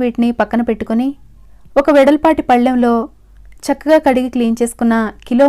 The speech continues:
మటన్ని తీసుకోవాలి. అయితే ఈ కూరని మట్టి పాత్రలో వండుతాం కాబట్టి లేత మటన్ తీసుకున్నట్లయితే చక్కగా ఈజీగా ఉడుకుతుంది. ఒకవేళ మీకు కావాలంటే కుక్కర్లో అయినా వండుకోవచ్చు. ఇప్పుడు ఇందులో నాలుగైదు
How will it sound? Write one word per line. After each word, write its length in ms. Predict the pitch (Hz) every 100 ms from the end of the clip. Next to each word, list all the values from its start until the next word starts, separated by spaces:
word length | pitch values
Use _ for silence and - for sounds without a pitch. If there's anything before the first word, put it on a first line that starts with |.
| 247
మటన్ని 280 | 208 214 233
తీసుకోవాలి. 560 | 262 - 226 208 208 214 - - - - - - -
అయితే 220 | 294 349 320
ఈ 20 | 311
కూరని 380 | 277 277 294 277 269 - 220
మట్టి 200 | 220 247 269
పాత్రలో 320 | 269 269 262
వండుతాం 300 | 233 226 240 233
కాబట్టి 380 | 220 208 214 277 294 - _ - - -
లేత 200 | 262 277 339
మటన్ 260 | 302 294 277
తీసుకున్నట్లయితే 720 | 240 - 247 240 226 226 220 220 214 - -
చక్కగా 320 | 240 247 254 262 233
ఈజీగా 280 | 220 233 277
ఉడుకుతుంది. 460 | 247 226 220 208 214 226 - - - _ -
ఒకవేళ 380 | 247 269 285 320 311 302 - 247
మీకు 140 | 240 233
కావాలంటే 400 | 233 247 262 247 254
కుక్కర్లో 380 | 233 240 233 233
అయినా 140 | 233 294
వండుకోవచ్చు. 520 | 240 226 208 208 202 214 - - - - - - - - 220
ఇప్పుడు 180 | 247 240
ఇందులో 240 | 220 240 277 - _ _ - 254
నాలుగైదు 380 | 285 311 320